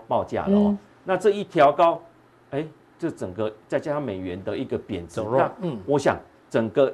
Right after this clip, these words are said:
Speaker 1: 原物料的一个行情，它一定会，也会往上。
Speaker 2: 对。
Speaker 1: 那我们知道操作原物料股，其实就是要买在高本益比的时候，
Speaker 2: 嗯。
Speaker 1: 卖在低本益比的时候。
Speaker 2: 对，景气循环股要这样操作。
Speaker 1: 对，所以现阶段，
Speaker 2: 嗯。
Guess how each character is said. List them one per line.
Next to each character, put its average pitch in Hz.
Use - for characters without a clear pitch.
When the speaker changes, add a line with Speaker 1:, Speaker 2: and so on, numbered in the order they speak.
Speaker 1:
原 131
物 156
料 143
的 123
一 131
个 120
行 113
情， 95
它 147
一 117
定 135
会， 135
也 117
会 160
往 107
上。 143
Speaker 2:
对。 196
Speaker 1:
那 196
我 175
们 147
知 151
道 202
操 180
作 180
原 123
物 151
料 160
股， -
其 -
实 117
就 127
是 113
要 120
买 92
在 104
高 160
本 127
益 160
比 92
的 90
时 98
候， 110
Speaker 2:
嗯。 220
Speaker 1:
卖 156
在 135
低 180
本 175
益 147
比 110
的 98
时 151
候。 -
Speaker 2:
对， -
景 151
气 220
循 170
环 165
股 135
要 139
这 143
样 135
操 123
作。 104
Speaker 1:
对， -
所 220
以 131
现 185
阶 202
段， 190
Speaker 2:
嗯。 135